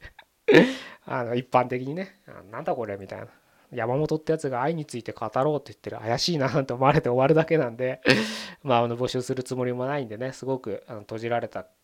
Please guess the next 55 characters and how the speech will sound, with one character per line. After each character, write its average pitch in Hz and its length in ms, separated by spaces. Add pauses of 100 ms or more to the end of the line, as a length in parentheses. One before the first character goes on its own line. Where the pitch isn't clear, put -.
(160)
メ 107 140
ン 107 60
バ 104 120
ー - 40
だ 98 120
け 139 120
に 127 120
し - 80
か 92 220
ち - 80
ょ - 20
っ - 40
と 87 180
案 104 140
内 104 160
は 90 100
し - 80
て 113 100
な 113 120
い 110 40
ん 98 60
で - 80
す - 80
け 131 120
れ 160 100
ど、 190 340 (2500)
あ 123 240
の、 117 320
別 196 240
に 262 80
ね、 269 240
僕 180 260
の 131 240 (160)
そ 131 160
う 123 60
い - 20
っ - 40
た 127 200
会 135 220
に 113 60
参 127 180
加 208 100
し 185 100
な 202 120
く 202 100
た 110 120
っ - 60
て、 131 420
あ 165 100
な 147 100
た 131 140
の 110 100
身 113 120
近 123 260
な、 123 180